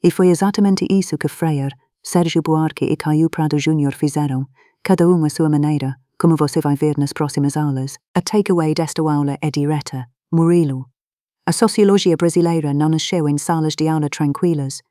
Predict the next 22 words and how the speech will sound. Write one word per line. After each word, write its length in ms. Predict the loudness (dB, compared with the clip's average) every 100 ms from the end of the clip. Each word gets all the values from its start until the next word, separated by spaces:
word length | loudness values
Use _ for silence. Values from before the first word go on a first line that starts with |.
| _ _ -4
nasceu 240 | 2 4
da 100 | 4
necessidade 600 | 2 0 -2 0 0 0
urgente 420 | 0 0 -2 -2
de 120 | -2 0
abandonar 440 | 0 0 2 2
explicações 580 | 0 -4 -4 -2 -2 0
biológicas 640 | 0 0 0 -2 -4 -4
e 40 | -4
climáticas 720 | -2 0 0 -2 -6 -8 -10 _ _
que 60 | 2
não 120 | 4
explicavam 500 | 4 0 0 0 2
nada 300 | 2 2 0
de 100 | -2
verdade. 480 | -2 -2 0 0 -4 _ _ _ 2
Lembre-se 440 | 4 4 4 0
da 80 | -2
regra 260 | -2 0 0
do 100 | -2
contexto 500 | -2 -2 -2 -2 -2
local. 480 | -2 -2 -2 -2